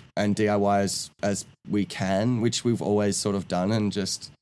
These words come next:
yeah, the idea has just always been to have the least amount of people working for you as possible.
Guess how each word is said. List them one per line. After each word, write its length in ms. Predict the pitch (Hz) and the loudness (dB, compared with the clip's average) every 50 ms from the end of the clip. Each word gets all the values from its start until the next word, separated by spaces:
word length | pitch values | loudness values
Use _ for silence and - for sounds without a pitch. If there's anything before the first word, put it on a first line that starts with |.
| _ - | _ -2
yeah, 140 | 113 113 110 | 0 2 4
the 100 | 110 110 | 4 4
idea 220 | 110 110 110 107 | 4 4 4 4
has 100 | 107 110 | 4 2
just 320 | - 117 110 101 - - 104 | 2 0 0 0 0 0 0
always 260 | 101 104 104 104 - | 0 2 0 0 -2
been 240 | - 98 98 104 101 | -2 -2 0 0 0
to 60 | 98 | 0
have 320 | 98 104 101 90 - - - - _ - | 0 -2 -2 -2 -4 -12 -20 -20 _ -8
the 80 | - 104 | -6 -4
least 280 | 85 90 107 - - | -4 -2 -2 -2 0
amount 200 | 113 113 110 110 | 2 2 4 2
of 60 | 110 107 | 2 2
people 300 | 107 110 110 110 101 90 | 0 0 2 0 0 0
working 320 | 95 95 104 - 113 110 | 2 0 0 0 0 -2
for 240 | 110 - 110 110 110 | 0 2 2 4 4
you 160 | 110 110 107 | 4 4 4
as 120 | 104 101 | 2 0
possible. 760 | - - - 101 - - - 117 117 117 113 107 104 92 - | -4 -4 -4 -4 -4 -2 -2 0 0 2 2 0 0 -2 -4